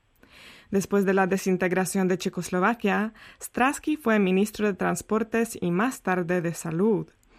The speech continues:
Fue diputado del Consejo Nacional Checo y de la Cámara de Diputados, miembro del Partido Cívico Democrático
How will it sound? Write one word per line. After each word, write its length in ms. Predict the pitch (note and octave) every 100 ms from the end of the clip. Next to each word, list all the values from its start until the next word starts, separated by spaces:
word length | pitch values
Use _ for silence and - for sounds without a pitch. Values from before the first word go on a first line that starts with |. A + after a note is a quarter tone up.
| - -
Fue 200 | - G3
diputado 560 | F3+ F#3 F#3 F3+ F#3+ G3
del 180 | F#3+ F3+
Consejo 480 | F3 E3+ A3 A#3 A#3+
Nacional 460 | G#3+ - F3+ E3+
Checo 480 | E3 A#3 A#3+ A#3+ A#3
y 180 | - F#3
de 100 | F3
la 140 | F3 F3+
Cámara 440 | G3+ B3 B3+ G3
de 140 | E3+
Diputados, 840 | E3+ E3 E3 G3 A3 F3+ G3 - - - - -
miembro 320 | A3 C#4+ D4
del 200 | C4 A3+
Partido 500 | A3 F3 - G#3+ G#3+
Cívico 460 | A3 F#3+ F3+ F3+ F3
Democrático 880 | E3+ E3 F3+ G3+ A3 A3 A3 G#3+